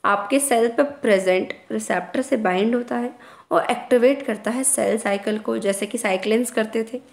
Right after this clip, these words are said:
कुछ वैसा ही ये भी है, पर इसके काम करने के तरीके कुछ अलग हैं। तो अब होता क्या है, जब सेल साइकिल प्रोसीड हो रहा होता है,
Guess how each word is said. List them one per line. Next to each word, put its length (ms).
कुछ 220
वैसा 320
ही 160
ये 220
भी 140
है, 140
पर 80
इसके 180
काम 320
करने 260
के 80
तरीके 400
कुछ 320
अलग 260
हैं। 220
तो 60
अब 300
होता 240
क्या 160
है, 180
जब 200
सेल 360
साइकिल 320
प्रोसीड 440
हो 140
रहा 260
होता 320
है, 180